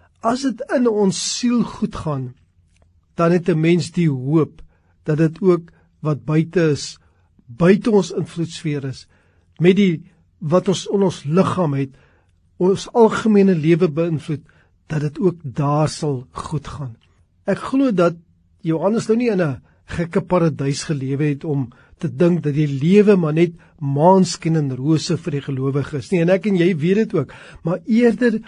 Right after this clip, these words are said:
dat dit die ware goed gaan, die oorwinning eintlik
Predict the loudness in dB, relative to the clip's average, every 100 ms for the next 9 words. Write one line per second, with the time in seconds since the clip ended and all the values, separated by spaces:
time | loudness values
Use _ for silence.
0 | -16 _ _ -2 2 4 4 2 0 2
1 | 4 6 4 2 -2 -6 -6 -6 -6 -4
2 | -4 2 4 4 0 0 4 4 0 -6
3 | _ _ _ _ -2 2 2 0 -4 -6
4 | -10